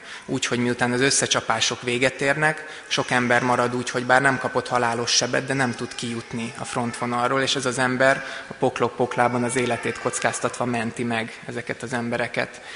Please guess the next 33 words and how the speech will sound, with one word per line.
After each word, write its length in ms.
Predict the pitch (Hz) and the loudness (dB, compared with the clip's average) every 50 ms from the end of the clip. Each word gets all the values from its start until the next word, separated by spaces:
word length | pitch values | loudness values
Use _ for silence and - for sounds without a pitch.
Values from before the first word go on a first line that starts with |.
| - - | -16 -12
És 60 | - | -6
ez 100 | - 123 | -4 -2
a 60 | 131 | -2
film, 280 | 127 - - 131 123 123 | -2 0 0 0 2 2
ez 100 | 117 120 | 2 2
egy 140 | 123 117 123 | 0 2 0
igaz 280 | 123 117 120 110 - | 0 0 0 -2 -2
történeten 640 | - 127 120 117 - - 117 117 113 - - 117 117 | -2 -2 -2 -2 -2 -4 -6 -6 -6 -6 -6 -6 -4
alapul, 360 | 117 113 113 110 - 123 113 | -4 -4 -6 -6 -8 -8 -8
ez 120 | 120 117 | -6 -6
egy 100 | 123 123 | -4 -4
létező 460 | 120 120 120 113 - 117 110 113 117 117 | -2 -2 -4 -4 -6 -8 -6 -6 -4 -4
ember. 460 | 113 117 117 117 127 127 135 - - - - - - - - - | -4 -2 0 0 2 0 0 -2 -6 -12 -14 -16 -16 -16 -18 -12
Ilyen 240 | - - 139 123 123 | -6 -4 -2 0 0
végletekig 640 | 120 123 120 117 120 110 - - 110 - - 120 117 | 2 2 2 2 2 0 0 -2 -4 -4 -4 -6 -4
is 280 | 117 113 - - - - - | -4 -2 -2 -2 -2 -2 -2
érthető 440 | - 123 117 - - 123 - - 123 | -2 -2 -2 -2 -4 -8 -6 -2 -2
egymás 380 | 117 117 113 117 113 113 - - | -2 0 0 -2 -2 -2 -2 0
terhének 480 | - 123 117 113 117 113 117 117 - | 0 0 0 0 -2 -4 -4 -4 -2
a 60 | 127 | -2
hordozása, 840 | 117 117 117 117 113 113 117 113 117 120 120 - - - 120 120 120 - - - - - | -2 0 -2 -2 -2 -4 -6 -6 -4 -4 -4 -2 -2 0 -2 -2 -4 -6 -14 -16 -16 -12
hogy 180 | - - 117 123 | -10 -8 -6 -4
Jézus 300 | 123 117 110 113 113 - | -4 -4 -2 -2 -2 -2
is 120 | - - | -2 -2
mondja, 260 | - 120 117 117 117 117 | -4 -4 -4 -2 -2 -2
hogy 120 | 117 120 | -2 -2
nincs 180 | 127 120 113 - | -2 -2 0 0
senkiben 420 | - 113 110 - 123 113 117 113 | -2 -2 -4 -6 -4 -4 -2 -2
nagyobb 320 | 120 123 117 117 117 - | 0 0 -2 -2 -4 -4
szeretet 440 | - - 117 117 117 - - 120 - | -4 -4 -4 -4 -6 -6 -6 -6 -6
annál, 260 | 127 120 120 123 120 | -4 -4 -4 -4 -4
mint 180 | 120 117 113 - | -4 -6 -8 -8
ha 120 | 123 123 | -10 -10